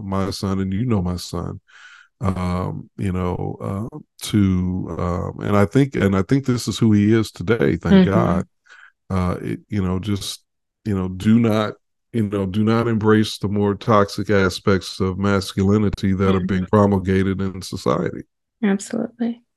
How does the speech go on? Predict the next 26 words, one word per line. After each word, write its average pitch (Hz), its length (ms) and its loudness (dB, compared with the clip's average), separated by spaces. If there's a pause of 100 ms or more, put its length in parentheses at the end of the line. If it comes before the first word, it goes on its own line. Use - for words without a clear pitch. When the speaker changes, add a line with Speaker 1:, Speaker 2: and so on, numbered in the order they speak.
Speaker 1:
Yeah. 101 280 4 (120)
Speaker 2:
Thank 220 120 -10 (220)
you. - 80 -18 (240)
Speaker 1:
Yeah. 220 140 6
Speaker 2:
I - 20 10
wanted 240 280 10
to 240 100 6
ask 196 320 4
that 170 220 2
for 175 120 0
those 165 320 0
with 151 160 -8 (160)
young 170 360 6
sons 170 580 2
that 165 160 -2
are 170 140 4
raising 170 460 6
them 160 260 0
so 165 160 -4
they 160 320 2 (500)
can 160 120 -4
kind 175 260 0
of 170 120 0
have 151 320 -2
a 151 60 -2
guide 147 500 -4